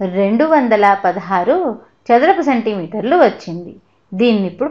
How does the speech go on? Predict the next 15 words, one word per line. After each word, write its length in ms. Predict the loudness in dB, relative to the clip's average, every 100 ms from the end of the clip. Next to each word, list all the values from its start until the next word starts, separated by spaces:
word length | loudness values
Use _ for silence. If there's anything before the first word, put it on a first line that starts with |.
| 2
పట్టికలో 420 | 2 0 -2 2 6
రాసుకుందాం. 600 | 6 4 -8 -14 -14 -14 -18 _ _ _ _ _ _ _ _ _
పట్టికలో 480 | -6 -6 -6 0 2 2 -4 -10 _ _ _ _ _
పొడవు 280 | 4 8 8 6
దగ్గర 260 | 0 -4 -4 -4 -6 -2
పద్దెనిమిది 480 | -2 0 0 2 0 -2
సెంటీమీటర్లు, 760 | -4 -6 -6 -4 -4 -4 -6 -6 -10 -16 _ _ _ _ _ _ -8
అలాగే 420 | -6 -6 0 2 2 -2 -8 _ _ _ _ _ _ _ _ _ _ _ 0
వైశాల్యం 540 | 2 6 6 6 2 -2
దగ్గర 260 | -4 -6 -4 -4 -4 -10 -6 0
రెండు 160 | 4 4
వందల 240 | 6 4 4 2
పదహారు 420 | 0 2 0 2 0 0
చదరపు 320 | 0 0 -2
సెంటీమీటర్లు 760 | -2 -2 -2 -4 -6 -6 -2 2